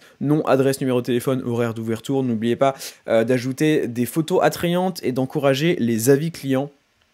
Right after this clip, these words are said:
Tout à fait, donc ça c'est vraiment la base. Euh, mots-clés locaux, utilisez des expressions comme restaurant à Lyon ou publier un Marcel pour cibler, euh, cibler votre audience locale. Cela améliore votre classement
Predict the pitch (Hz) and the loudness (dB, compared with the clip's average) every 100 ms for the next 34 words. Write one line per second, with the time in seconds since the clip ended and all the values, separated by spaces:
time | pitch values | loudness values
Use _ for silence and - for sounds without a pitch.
0 | _ - - - 147 135 156 131 151 139 | _ -10 -10 0 2 4 2 0 0 -2
1 | 120 139 127 113 135 156 156 - - - | 0 2 0 2 2 2 -2 -10 -16 -18
2 | _ - 127 170 180 196 151 180 165 135 | _ -2 4 4 4 2 2 0 -4 -2
3 | 147 143 131 - 143 170 160 147 82 117 | 0 0 -2 -4 -4 -2 0 0 0 -4
4 | 127 143 131 131 139 147 - 127 - 123 | -4 -2 0 0 0 0 -2 -4 -4 -2
5 | 127 123 127 160 143 - - 135 127 131 | 0 0 -2 -4 -6 -8 -8 -6 -4 0
6 | 131 - 92 98 95 95 92 92 95 - | 0 0 -4 -4 -4 -6 -6 -6 -8 -8
7 | 131 123 110 - 120 113 - 120 147 139 | -6 -4 -4 -4 -6 -6 -6 -4 -4 -2
8 | 123 113 120 135 120 - 135 120 - 160 | -4 -2 -2 -2 -4 -8 -8 -6 -6 -8